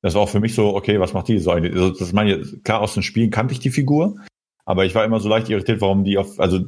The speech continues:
dass die immer, dass er immer, er immer die einzige Konstante ist, dann an, ab und zu mal andere Klamotten hat, ne? Aber dann immer noch zehn Jahre alt ist, weißt du, der, der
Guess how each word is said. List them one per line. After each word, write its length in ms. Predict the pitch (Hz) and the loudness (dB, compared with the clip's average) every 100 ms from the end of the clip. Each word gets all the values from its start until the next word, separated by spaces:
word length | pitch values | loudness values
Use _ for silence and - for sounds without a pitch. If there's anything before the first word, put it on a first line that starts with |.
| - | -4
dass 220 | - - | -4 -2
die 80 | 90 | 0
immer, 160 | 101 | 0
dass 240 | 98 104 87 | 0 -4 -2
er 240 | 104 104 | 0 0
immer, 380 | 113 101 101 - | 0 0 0 -2
er 140 | 104 113 | -2 0
immer 160 | 113 | 2
die 100 | 101 | 2
einzige 300 | 101 107 101 | 0 0 -2
Konstante 440 | 95 90 - 113 120 | 0 -2 0 -2 0
ist, 80 | 110 | -2
dann 100 | 95 | -2
an, 140 | 98 | -2
ab 220 | - 104 | -2 -2
und 120 | 104 98 | -2 0
zu 100 | 101 | 0
mal 120 | 98 | 2
andere 180 | 95 90 | 0 0
Klamotten 480 | 87 85 - 113 | 0 0 0 2
hat, 240 | 131 135 _ _ _ _ _ _ _ _ - | 0 0 _ _ _ _ _ _ _ _ -4
ne? 320 | 90 113 113 _ _ - | 0 0 -2 _ _ -4
Aber 180 | 95 98 | 0 2
dann 120 | 104 | 2
immer 140 | 120 | 0
noch 120 | 110 101 | -2 0
zehn 180 | 113 | 0
Jahre 220 | 113 123 87 | 0 2 0
alt 140 | 78 | -2
ist, 200 | - - | -6 -2
weißt 160 | 90 107 | 0 0
du, 180 | 98 | -2
der, 360 | 95 101 98 95 | 0 0 0 0
der 440 | - 104 101 101 | -2 0 0 -2